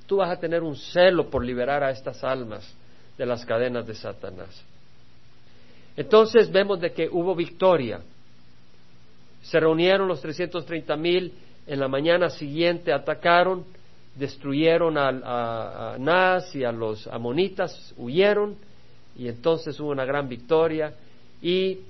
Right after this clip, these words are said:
algunos dijeron, "Bueno, ¿dónde están los que", le dijeron a Samuel, "¿dónde están los que dijeron,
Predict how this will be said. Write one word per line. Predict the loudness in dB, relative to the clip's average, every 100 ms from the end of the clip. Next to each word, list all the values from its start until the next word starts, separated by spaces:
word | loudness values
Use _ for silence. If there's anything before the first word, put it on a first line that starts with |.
| -18 -14 -8
algunos | -2 2 2 2 0
dijeron, | 0 2 2 6
"Bueno, | 6 6
¿dónde | 0 0 -2
están | -2 -4 -2
los | -6
que", | -6 -6
le |
dijeron | -4 -4 -6
a | -6
Samuel, | -4 -2
"¿dónde | 0 0
están | 0 2 2
los | 0
que | 0
dijeron, | 0 2 2 2 -2